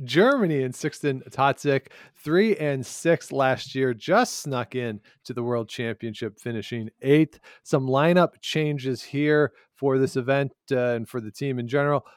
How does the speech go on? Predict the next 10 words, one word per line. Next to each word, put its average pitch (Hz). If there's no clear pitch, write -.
Claudius 165
Harsch 156
is 120
out 143
at 131
third. 135
Joshua 127
Suter 135
is 107
in. 196